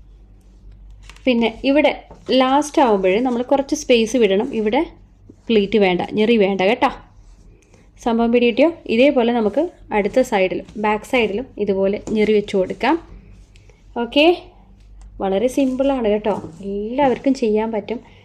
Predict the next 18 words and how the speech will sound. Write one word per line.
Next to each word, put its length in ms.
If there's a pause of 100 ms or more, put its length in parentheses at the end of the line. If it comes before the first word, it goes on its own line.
(140)
ഞാൻ 140
പെട്ടെന്ന് 400 (220)
ബാക്ക് 260
സൈഡിലും 360
കൂടി 160 (180)
ഞെറി 220
വെച്ചിട്ട് 280
വരാം. 200 (1200)
അങ്ങനെ 260
ഇതാ, 140 (960)
രണ്ട് 320 (100)
സൈഡും 320 (220)
നമുക്ക് 260 (300)
ഞൊറി 280
വെച്ച് 240 (300)
കഴിഞ്ഞു 300
കേട്ടോ. 200 (580)
ഈ 40